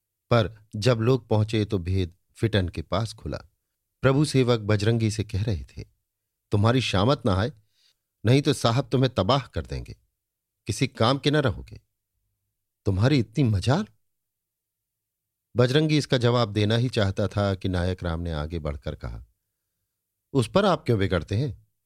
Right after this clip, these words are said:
फौजदारी मैंने की है, जो कहना हो मुझसे कहिए।" प्रभु सेवक ने विस्मित होकर पूछा, "तुम्हारा क्या नाम है?" नायक राम को कुछ तो राजा महेंद्र कुमार के आश्वासन,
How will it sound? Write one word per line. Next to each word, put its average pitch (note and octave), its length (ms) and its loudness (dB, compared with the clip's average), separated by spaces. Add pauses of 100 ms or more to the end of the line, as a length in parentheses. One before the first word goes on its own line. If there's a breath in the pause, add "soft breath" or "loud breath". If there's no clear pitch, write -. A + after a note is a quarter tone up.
फौजदारी G#2 440 2
मैंने G#2 280 2
की F#2 180 -8
है, D2+ 160 -10 (380)
जो A2 120 2
कहना A#2+ 300 2
हो B2+ 120 4
मुझसे A2+ 320 0
कहिए।" C2 360 -4 (1080)
प्रभु C3 220 4
सेवक C3+ 360 0
ने B2+ 80 2
विस्मित A#2 420 -2
होकर E2+ 260 -4
पूछा, - 360 -8 (1300)
"तुम्हारा A2 320 2
क्या C#3+ 180 0
नाम D2+ 240 0
है?" - 140 -10 (880)
नायक B2+ 320 2
राम B2 220 2
को A#2 340 -2 (360)
कुछ C#3 240 2
तो B2+ 80 2
राजा G#2 360 2
महेंद्र G2+ 380 0
कुमार F#2 340 0
के F2 120 -6
आश्वासन, E2+ 560 -2